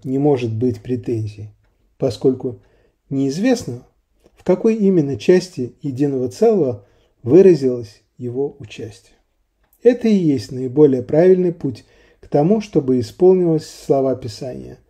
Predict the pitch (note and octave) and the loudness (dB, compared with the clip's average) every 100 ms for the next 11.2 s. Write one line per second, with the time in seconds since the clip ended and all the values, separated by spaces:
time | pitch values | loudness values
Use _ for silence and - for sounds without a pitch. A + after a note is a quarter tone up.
0 | _ - B2 A#2+ B2 - C#3+ _ _ - | _ -10 -8 -6 -6 -8 -20 _ _ -6
1 | B2 C3+ B2+ F#3 E3+ F#3 D3 B2+ A#2+ C3+ | -2 -2 2 2 4 0 0 -4 -4 -4
2 | B2 - A#2 A#2 A#2 A#2 G#2+ G#2 _ _ | -6 -10 -10 -8 -8 -8 -10 -12 _ _
3 | _ C3 B2 C3 C3 A#2 - G#2 - - | _ -12 -8 -8 -8 -14 -12 -14 -16 -20
4 | - _ _ _ _ _ _ _ _ _ | -20 _ _ _ _ _ _ _ _ _
5 | _ _ _ _ _ _ _ _ _ _ | _ _ _ _ _ _ _ _ _ _
6 | _ _ _ _ _ _ _ _ _ _ | _ _ _ _ _ _ _ _ _ _
7 | _ _ _ _ _ _ _ _ _ _ | _ _ _ _ _ _ _ _ _ _
8 | _ _ - _ _ - - F3+ G3 B3 | _ _ -20 _ _ -14 -6 -4 0 0
9 | A3+ - D3+ D3+ C#3+ C#3+ D#3 C#3+ C#3+ D#3+ | -2 0 6 6 6 0 0 0 2 0
10 | D#3 F#3+ D#3+ B2 - B2 C3 B2+ B2+ - | 4 4 4 0 -6 -8 -8 -10 -6 -2
11 | G#3 | -2